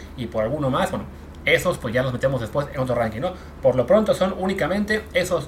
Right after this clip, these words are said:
doce jugadores y un técnico que tienen un cambio de club confirmado en Europa. Y pues vamos a arrancar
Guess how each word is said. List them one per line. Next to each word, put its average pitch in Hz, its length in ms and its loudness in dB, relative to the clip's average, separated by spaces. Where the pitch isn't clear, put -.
doce - 280 -2
jugadores 170 540 4
y 147 100 -4
un 151 160 -4
técnico 180 460 -2
que - 80 -2
tienen 156 240 -4
un 151 160 -4
cambio 160 300 2
de 120 120 -4
club 175 260 -2
confirmado 139 640 0
en 107 140 -2
Europa. 220 400 2
Y 170 100 -4
pues 127 160 0
vamos 170 200 4
a - 20 0
arrancar 160 460 4